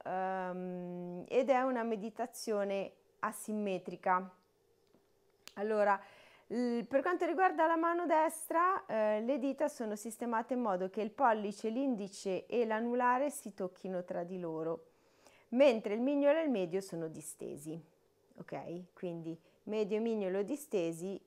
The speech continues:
e le altre dita si toccano e lasciamo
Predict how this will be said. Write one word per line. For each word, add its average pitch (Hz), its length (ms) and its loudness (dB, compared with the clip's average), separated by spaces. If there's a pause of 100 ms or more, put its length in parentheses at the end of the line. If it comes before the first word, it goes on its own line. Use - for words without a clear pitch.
e 170 280 -6 (340)
le 185 120 0
altre 190 260 -2
dita 180 280 -8
si - 180 -14
toccano 165 480 -12 (300)
e - 120 -2
lasciamo 190 600 0